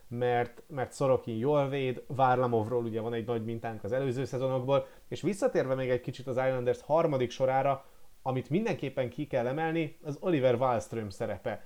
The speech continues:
aki egy óriási tűzerővel rendelkező játékos a harmadik sorban, és, ö, amikor, ha arról beszélünk, hogy mi hiányzott ebből az Islandersből, főleg az alsóbb sorokban, akkor az pontosan az, amit most Wahlström hoz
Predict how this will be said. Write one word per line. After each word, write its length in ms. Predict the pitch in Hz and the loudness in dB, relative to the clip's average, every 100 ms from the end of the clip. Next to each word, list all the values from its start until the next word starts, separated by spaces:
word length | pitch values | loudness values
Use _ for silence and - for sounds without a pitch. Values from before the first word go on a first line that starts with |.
| - | -12
aki 460 | - - 143 143 - - - | -12 -6 -4 -4 -10 -20 -12
egy 160 | - - - | -12 -12 0
óriási 520 | 233 196 139 113 143 | 6 8 8 4 -2
tűzerővel 580 | - 123 117 120 117 117 | -4 0 2 4 4 2
rendelkező 600 | 117 113 117 107 110 127 | 2 2 0 0 -4 0
játékos 540 | 117 113 120 120 127 | 2 0 0 -2 -2
a 60 | 131 | -4
harmadik 500 | 113 123 123 127 127 | 0 2 2 -2 -4
sorban, 520 | - 139 135 139 147 - - - - | 0 2 4 4 0 -4 -20 -20 -10
és, 440 | 131 131 131 - | -4 -4 -4 -4
ö, 220 | 151 139 139 - - - - - | -2 0 -2 -4 -18 -18 -14 -6
amikor, 600 | 196 233 - 143 131 - - - - - - | -2 -2 4 4 4 -2 -20 -20 -20 -20 -20
ha 380 | - - 127 127 - | -10 2 4 4 2
arról 340 | 160 170 135 | 4 6 6
beszélünk, 600 | 135 131 139 123 117 120 | 4 0 -2 0 0 -4
hogy 340 | - 120 110 113 | -4 -2 -2 -2
mi 160 | 160 | -2
hiányzott 500 | 202 170 120 110 117 | 0 0 0 -2 0
ebből 200 | 127 117 | 0 0
az 140 | 127 131 135 | 0 2 0
Islandersből, 580 | 127 117 120 104 120 | 0 0 0 0 -2
főleg 300 | 110 220 240 | 0 2 2
az 80 | 131 | 2
alsóbb 440 | 139 135 123 120 - | 4 2 2 -2 -4
sorokban, 600 | - 123 135 160 165 - - - | -4 -2 2 2 2 0 -18 -16
akkor 300 | - 143 - | -4 -4 -2
az 120 | 196 196 | -4 0
pontosan 460 | 330 233 135 151 | 0 0 -2 -2
az, 140 | 156 143 | -2 -2
amit 220 | 131 127 | -2 -4
most 180 | 139 - | -6 -2
Wahlström 580 | 147 135 - 143 127 131 - - | 0 -2 -2 -4 -4 -8 -16 -4
hoz 300 | 147 110 | 0 0